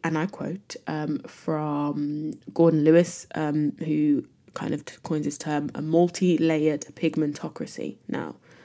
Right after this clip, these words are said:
big words, big words, they're going over my head. So a pigmentocracy, um, pigment, obviously skin pigment, um, and the idea that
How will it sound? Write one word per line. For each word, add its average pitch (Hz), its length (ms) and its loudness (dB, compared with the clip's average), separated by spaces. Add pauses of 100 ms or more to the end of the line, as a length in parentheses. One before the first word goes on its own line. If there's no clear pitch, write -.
big - 200 -2
words, - 240 -4
big - 220 -6
words, - 340 -6
they're - 100 -12
going 151 180 -4
over 143 180 -6
my 143 140 -6
head. - 240 -14 (380)
So - 160 6
a 180 60 12
pigmentocracy, 208 1040 6 (400)
um, 156 260 4
pigment, 175 640 4
obviously 156 380 -2
skin 214 320 4
pigment, 190 560 4
um, 156 340 0
and 156 380 -2
the 160 240 0
idea 156 420 -2
that 147 300 -6